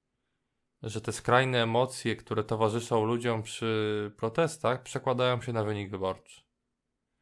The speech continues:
A ludzie, którzy są umiarkowani, widząc, jakie rzeczy się dzieją, straszne, które nie są takie straszne, ale mówimy, teraz spłycamy po prostu przekaz, widzimy, że palą się samochody, opony,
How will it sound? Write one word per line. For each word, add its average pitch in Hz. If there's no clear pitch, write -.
A 101
ludzie, 156
którzy 131
są 135
umiarkowani, 120
widząc, 123
jakie 135
rzeczy 127
się 117
dzieją, 104
straszne, 127
które 202
nie 214
są 156
takie 123
straszne, 110
ale 110
mówimy, 120
teraz 131
spłycamy 123
po 113
prostu -
przekaz, 104
widzimy, 110
że 101
palą 120
się 123
samochody, 110
opony, 101